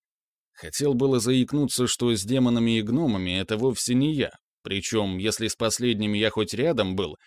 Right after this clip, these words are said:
когда их гора схлопнулась, то к демоническому плану и близко не приближался. Но посмотрел в глаза остальным эльфам и понял,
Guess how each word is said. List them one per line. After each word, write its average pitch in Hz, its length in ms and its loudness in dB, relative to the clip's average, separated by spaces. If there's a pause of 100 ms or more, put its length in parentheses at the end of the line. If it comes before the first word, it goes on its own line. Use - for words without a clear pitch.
(100)
когда 98 340 0
их 95 140 -2
гора 107 280 2
схлопнулась, - 680 -4 (440)
то 95 160 -4
к 90 80 -8
демоническому 110 760 0
плану 123 360 2
и 123 100 4
близко 123 420 -2
не 101 100 -2
приближался. 98 680 -4 (680)
Но 117 180 -2
посмотрел 135 540 0
в 107 100 -4
глаза 123 420 2
остальным 113 520 0
эльфам 113 440 -2
и 123 40 0
понял, 95 400 -4